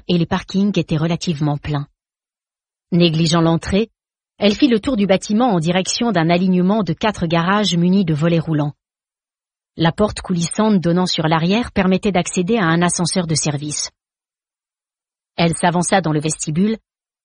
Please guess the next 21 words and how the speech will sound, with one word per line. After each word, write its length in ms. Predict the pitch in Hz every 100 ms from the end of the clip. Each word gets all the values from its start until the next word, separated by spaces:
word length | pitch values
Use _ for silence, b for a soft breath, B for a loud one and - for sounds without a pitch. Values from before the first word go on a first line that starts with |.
| -
et 100 | 202
snoba 440 | - 226 226 247
le 80 | 202
battant 360 | 165 185 - 233
qui 160 | -
lui 120 | 165
faisait 260 | 165 180 165
face, 420 | - 156 160 - B B B -
derrière 340 | 170 180 190
lequel 300 | 190 196 240
se 140 | 214 180
trouvaient 320 | - 196 185
des 160 | 165 170
gens 220 | 160 175
dont 200 | 151 160
elle 140 | 175
ne 60 | 170
souhaitait 320 | 156 180 170
pas 180 | 175 175
être 220 | 151 -
vue. 240 | 143 151